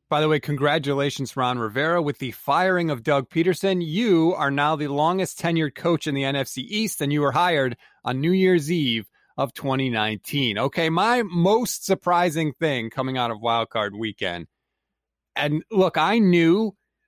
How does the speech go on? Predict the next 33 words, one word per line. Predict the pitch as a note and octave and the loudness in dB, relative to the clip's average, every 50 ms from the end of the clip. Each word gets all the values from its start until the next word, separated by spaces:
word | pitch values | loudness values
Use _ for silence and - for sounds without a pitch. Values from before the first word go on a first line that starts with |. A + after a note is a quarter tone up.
| _ _ - | _ _ -4
that | D#3+ D3+ D3+ D3 B2 A2+ C4 | 0 2 2 2 0 -4 -6
this | G#3 C3+ D#3+ E3 - - | -2 0 0 2 2 0
was | D#3 D#3 D3 C3+ G#2+ - - - | 0 0 0 0 -2 -6 -12 -12
sort | - - - - - C#3+ C3 D3+ E3+ | -10 -8 -8 -6 -4 0 2 2 2
of | G3 F#3 | 2 2
a | G#3+ G#3+ | 0 0
problem | - - G#3 G#3+ G#3 G#3+ G#3+ A3+ A3+ A3+ A3 A3+ - | 0 2 2 4 4 4 2 2 0 0 -2 -4 -2
in | - G#3 | 0 0
the | A3 A3+ | 2 2
league, | A3+ A3+ A#3 A#3 A#3 A#3+ A#3+ G#3+ G3+ _ _ _ _ - | 0 0 0 0 0 -2 -4 -6 -8 _ _ _ _ -4
but | - E3 E3+ E3 | -2 -2 0 2
now | F3+ F#3 F#3+ F#3 | 2 2 2 2
it | F3+ F3+ E3 | 2 4 4
has | D#3+ D#3+ D#3+ B2 | 2 2 0 -2
grown | A#2+ A2+ D3+ D#3 D#3 D#3 D3+ | -4 -2 0 0 2 2 0
to | D3 - D3 | -2 -4 -4
gargantuan | B2 D3 C#3 C3 G#2+ C3 C3+ C3+ C#3 C3+ - C#3+ B2 A#2 A#2 | -2 -2 -2 -2 -2 -4 -4 -4 -4 -6 -6 -6 -6 -6 -2
levels, | A#2 A#2 A2 F#2+ F#2+ F#2+ | -2 -2 -2 -4 -8 -12
because | - B2 A#2 - B2+ A#2 | -12 -12 -12 -10 -8 -4
the | C#3+ | -2
most | D#3+ F3 A3+ C#4 - | 0 2 2 2 2
surprising | - B3 F3 B2+ F#3+ F#3 F#3 F3 D3 E3 D#3 | -2 -4 -2 0 2 2 2 2 0 0 -2
thing | - - F3+ F3 E3+ D#3 | -2 0 2 2 2 2
to | D3 | 2
me | C#3 C#3 C#3 | 0 0 -2
coming | C3 - D3+ C#3+ C#3+ C#3 | -2 -2 -2 0 0 0
out | C3 B2+ | 0 0
of | B2 | 2
Wild | B2 B2+ C3 C3 B2+ | 2 2 2 0 0
Card | - C3 A#2+ A#2 | 0 -2 -2 0
Weekend | B2 B2+ A#2 - B2 A2 G2+ - | -2 -4 -4 -4 -4 -4 -4 -6
is | - C#3+ B2 | -8 -10 -8
how | - - D3 D3+ D3+ D#3 | -6 -4 0 0 0 0